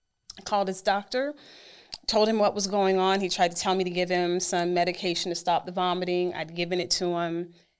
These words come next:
It didn't work. And so he was like, "Okay, you need to, to just go ahead and bring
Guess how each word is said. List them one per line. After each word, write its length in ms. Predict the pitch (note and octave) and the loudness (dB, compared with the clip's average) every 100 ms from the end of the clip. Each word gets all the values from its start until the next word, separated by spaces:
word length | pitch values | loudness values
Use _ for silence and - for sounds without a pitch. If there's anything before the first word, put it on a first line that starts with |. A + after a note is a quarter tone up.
| _ | _
It 100 | F#3+ | -6
didn't 240 | E3+ D#3+ E3+ | -4 -2 -2
work. 460 | F3 F3+ F3 - - _ G3 | 0 0 -2 -10 -20 _ -4
And 120 | F#3 | -2
so 200 | - F3+ | 2 0
he 120 | F#3+ | 0
was 80 | F3 | -4
like, 120 | E3+ | -4
"Okay, 180 | F3+ F#3 | -4 -2
you 80 | F#3+ | -2
need 200 | F3 F3 | -4 -6
to, 140 | F3 _ - | -14 _ -16
to 60 | |
just 220 | F#3 - - | -10 -6 -2
go 80 | G3 | 0
ahead 160 | F#3+ | 0
and 120 | F3+ | -2
bring 360 | F3 E3 - F#3+ | -6 -8 -10 -12